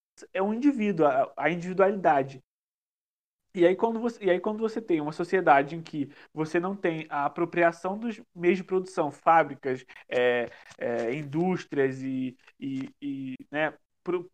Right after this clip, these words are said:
pela mão de poucas pessoas, você tem a coopera-, a cooperação dos, de-, desses, desses indivíduos, é, tomando, não é tomando conta, mas assim, em que a so-, em que a pro-, em que a propria-, a, as, os meios de produção são,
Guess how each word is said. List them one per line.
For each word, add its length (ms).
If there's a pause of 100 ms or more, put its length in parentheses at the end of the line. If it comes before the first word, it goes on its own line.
(140)
pela 220
mão 120
de 80
poucas 300
pessoas, 400
você 260
tem 140
a 40
coopera-, 460
a 120
cooperação 600 (240)
dos, 260
de-, 160
desses, 400
desses 300
indivíduos, 600 (360)
é, 460 (340)
tomando, 560 (120)
não 100
é 40
tomando 280
conta, 240
mas 180
assim, 220 (360)
em 60
que 100
a 40
so-, 240
em 80
que 100
a 80
pro-, 240
em 120
que 80
a 60
propria-, 520
a, 540
as, 260
os 140
meios 200
de 60
produção 400
são, 240